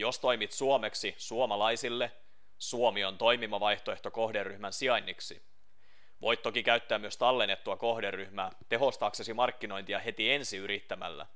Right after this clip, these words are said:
Kävimme kohderyhmän valmistamista läpi edellisessä kappaleessa.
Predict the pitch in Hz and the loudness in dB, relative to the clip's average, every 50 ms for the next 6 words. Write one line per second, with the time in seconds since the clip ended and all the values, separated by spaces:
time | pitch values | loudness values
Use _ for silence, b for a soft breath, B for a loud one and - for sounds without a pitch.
0 | - - - - - - - - - - - - - - - - - 98 104 110 | -14 -14 -14 -14 -14 -14 -14 -14 -14 -14 -14 -14 -14 -14 -14 -4 -2 0 2 2
1 | 110 110 104 - 117 117 123 120 107 101 104 104 104 98 98 107 110 110 107 101 | 2 2 2 2 2 2 4 4 2 2 0 -2 -4 -2 0 2 2 2 2 -2
2 | - - 110 98 95 - - 101 95 98 - - 98 95 - - - - - 131 | -4 -6 -6 -6 -6 -6 -4 -2 -2 -2 -2 -2 -4 -4 -6 -10 -10 -4 0 2
3 | 143 139 117 98 - 101 - - 101 - 104 95 - - - 92 87 80 71 - | 4 4 2 2 -2 -6 -6 -6 -6 -4 -4 -4 -4 -6 -6 -8 -6 -6 -8 -8
4 | - - - - | -10 -10 -10 -12